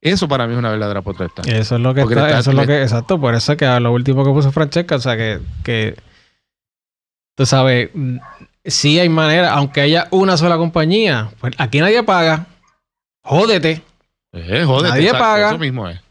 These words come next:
Speaker 2: Y
Speaker 1: Nadie paga.
Speaker 2: salimos, y salimos a la calle y habla, y, y, y, y, y, eh, eh, eh, y no te pago.
Speaker 1: Y nos
Speaker 2: Y entonces, ¿qué
Speaker 1: preparamos.
Speaker 2: vamos a hacer?
Speaker 1: Y nos preparamos. Estamos tres meses sin luz, fine. Yo estuve
Speaker 2: Ya.
Speaker 1: seis meses y pico sin luz en María.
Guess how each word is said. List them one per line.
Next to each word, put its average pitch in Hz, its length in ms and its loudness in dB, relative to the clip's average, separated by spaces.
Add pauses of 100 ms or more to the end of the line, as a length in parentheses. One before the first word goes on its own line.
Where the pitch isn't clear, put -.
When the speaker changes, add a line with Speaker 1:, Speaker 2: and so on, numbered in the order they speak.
(260)
Speaker 2:
Y - 40 -10
Speaker 1:
Nadie 135 200 2
paga. 139 120 2
Speaker 2:
salimos, 170 300 2
y 175 80 2
salimos 160 420 2
a - 40 4
la 262 120 0
calle 240 380 0
y 127 140 -4
habla, 143 260 0
y, 151 100 2
y, 147 280 2
y, 156 80 -4
y, 165 600 0
y, 165 160 0
eh, 190 60 2
eh, 311 840 2 (200)
eh, - 100 -20
y 175 140 2
no 214 100 2
te 214 120 0
pago. 117 320 -2
Speaker 1:
Y 139 60 0
nos 143 120 2
Speaker 2:
Y - 20 0
entonces, 147 260 0
¿qué - 60 0
Speaker 1:
preparamos. 156 200 2
Speaker 2:
vamos 131 160 -4
a - 40 -6
hacer? 107 100 -14 (720)
Speaker 1:
Y 151 100 -8
nos 147 120 -4
preparamos. 139 560 -4
Estamos 135 320 -6
tres 202 140 -4
meses 202 280 -8
sin 208 140 -8
luz, 214 120 -4
fine. 151 480 -2
Yo 135 120 -2
estuve 151 240 -2
Speaker 2:
Ya. 113 80 0
Speaker 1:
seis 110 100 0
meses 175 320 -2
y 180 60 -2
pico 180 260 -8
sin 165 180 -4
luz 165 160 0
en 185 60 0
María. 175 440 -2